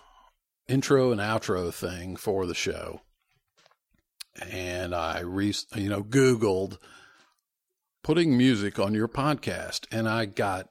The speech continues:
you know, articles, blog posts written by lawyers, you know, "Don't do it," you know,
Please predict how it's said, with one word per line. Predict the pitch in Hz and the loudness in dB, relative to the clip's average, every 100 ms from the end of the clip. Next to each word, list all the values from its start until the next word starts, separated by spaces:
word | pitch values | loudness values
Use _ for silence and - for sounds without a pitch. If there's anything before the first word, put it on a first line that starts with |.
| _ | _
you | - | -6
know, | 113 95 90 90 _ _ _ _ _ _ _ _ _ _ | -2 -2 -6 -14 _ _ _ _ _ _ _ _ _ _
articles, | 135 147 - 131 117 104 | 2 2 4 4 2 0
blog | 104 110 107 110 92 | 2 6 6 4 0
posts | - 104 101 95 - | -2 0 0 -4 -4
written | 101 95 | -4 -2
by | 90 87 | -2 -2
lawyers, | 90 101 104 98 101 98 92 - | 0 2 2 2 0 0 -4 -6
you | |
know, | 90 | -8
"Don't | 80 87 104 101 104 - 92 | -8 0 2 4 0 -8 -2
do | 107 107 92 | 0 2 0
it," | 82 82 - | -4 -6 -12
you | 98 95 | -12 -4
know, | 110 | -4